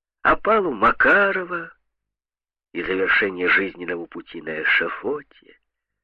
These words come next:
Голицынами и Долгоруковыми. По трупам соперников уверенно и медленно продвигался к вершинам власти лишь ловкий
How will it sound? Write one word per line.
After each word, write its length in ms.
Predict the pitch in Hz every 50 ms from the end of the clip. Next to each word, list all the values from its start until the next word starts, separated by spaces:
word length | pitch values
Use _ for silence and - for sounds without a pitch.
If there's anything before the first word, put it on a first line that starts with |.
| _ _ _
Голицынами 1120 | - - 95 95 92 120 170 185 202 - _ - 160 139 120 98 87 78 76 69 65 - _ _ _ _
и 100 | - 101
Долгоруковыми. 1300 | 80 - 85 80 76 71 - - - - 131 165 180 - _ - 175 165 156 160 156 143 139 135 135 _ _ _ _ _ _ _ _ _ _ _ _ _ _ _ _ _ _ _ _ _ _ _ _ _ _ _ _ _ _ _ _ _ _ _ _ _
По 140 | - 85 -
трупам 560 | - - - - 156 165 147 - 143 139 147 - -
соперников 840 | - 71 - - 92 127 147 147 139 139 139 139 139 - 127 123 - - _ _ _ _ _ _ _ _ _ _ _ _ _ _ _ _
уверенно 880 | - - - - - 139 170 175 170 165 165 165 160 160 165 160 160
и 280 | - - _ _ 208 214
медленно 760 | 196 156 135 143 160 - - 208 214 - 127 143 151 156 165
продвигался 840 | 160 - 135 117 - - 165 - - 92 113 135 151 - - - -
к 100 | - -
вершинам 560 | 104 95 - - - - 117 123 123 117 90
власти 680 | - 71 76 - 131 135 - _ _ _ _ 135 131 - _ _ _ _ _ _ _ _ _ _
лишь 280 | - 82 82 - - -
ловкий 560 | 76 107 117 - - - - 117 113 - _